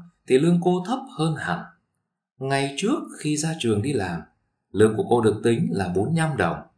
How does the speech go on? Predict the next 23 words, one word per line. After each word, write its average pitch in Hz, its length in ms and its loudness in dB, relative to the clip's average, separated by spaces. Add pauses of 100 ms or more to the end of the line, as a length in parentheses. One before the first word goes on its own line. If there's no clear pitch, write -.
(440)
Sau 104 340 -2
hai 113 240 4
lần 101 180 2
điều 98 220 6
chỉnh 92 260 2
và 104 140 2
tăng 151 280 -2
lương, 156 380 0 (280)
hiện 160 320 4
cô 175 100 6
lĩnh 180 240 4
năm 170 160 6
mươi 165 80 6
hai 165 240 -2
đồng 98 180 0
một 87 200 -2
tháng. 104 320 -2 (1300)
Chào 90 360 -2
bố 98 180 0
mẹ - 220 -8
chồng 87 320 -2
khi 127 180 -4
dắt 151 160 -4